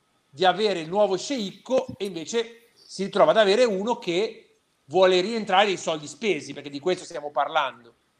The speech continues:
Però anche qua non ci si può illudere che Zhang sia Moratti o sia Berlusconi. Anzi, gli interisti dovrebbero ringraziare questa proprietà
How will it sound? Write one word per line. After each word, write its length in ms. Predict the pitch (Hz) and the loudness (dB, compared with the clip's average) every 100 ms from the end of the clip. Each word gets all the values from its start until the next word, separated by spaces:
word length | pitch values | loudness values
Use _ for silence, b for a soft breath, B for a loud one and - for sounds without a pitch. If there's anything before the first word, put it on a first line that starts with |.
| - | -14
Però 160 | - 240 | -8 -6
anche 320 | 196 180 185 | -4 -6 -6
qua 500 | 269 277 131 - _ _ _ _ _ | 2 2 2 -4 _ _ _ _ _
non 140 | 175 | -16
ci 80 | - | -12
si 160 | 175 175 | -10 0
può 180 | 170 | 2
illudere 960 | 262 196 180 196 160 151 139 127 - _ - | 2 2 2 0 2 4 4 0 -10 _ -2
che 220 | 190 151 | 0 0
Zhang 880 | 120 190 160 160 143 147 135 - _ _ | 4 6 6 0 0 0 0 -4 _ _
sia 460 | - - 190 175 | -16 -6 4 4
Moratti 680 | 160 160 170 156 - - 165 | 4 2 2 -2 -10 -14 -14
o 60 | |
sia 220 | 147 170 147 | -10 -10 -8
Berlusconi. 760 | 156 147 139 - 131 110 110 123 B B _ | -8 -10 -12 -12 -12 -12 -16 -20 B B _
Anzi, 680 | 220 180 131 120 - 120 - _ | 6 6 4 -4 -14 -16 -18 _
gli 100 | 269 | -14
interisti 420 | 269 320 330 294 | -8 -2 -2 0
dovrebbero 520 | 196 190 190 180 180 185 | 2 4 4 2 -2 -6
ringraziare 1040 | 196 190 180 170 - 349 247 127 110 - _ _ _ _ | -12 -8 -8 -10 -10 -6 -4 -4 -8 -16 _ _ _ _
questa 260 | 185 180 | -6 -4
proprietà 720 | 196 190 247 269 339 131 - | -6 -6 -8 -2 0 0 -4